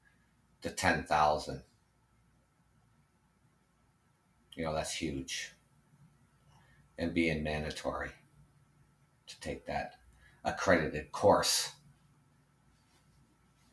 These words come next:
in order to get your driver's license.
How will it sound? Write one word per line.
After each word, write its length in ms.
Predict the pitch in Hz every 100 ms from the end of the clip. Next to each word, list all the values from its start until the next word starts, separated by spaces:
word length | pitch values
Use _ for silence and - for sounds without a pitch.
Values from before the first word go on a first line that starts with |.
| _ _ _ _ _ _ - - - _ _ _ _ _ _ -
in 100 | 78
order 240 | 76 73
to 80 | 71
get 200 | - 69
your 120 | 65
driver's 460 | 67 73 73 73 -
license. 640 | 64 - - - - -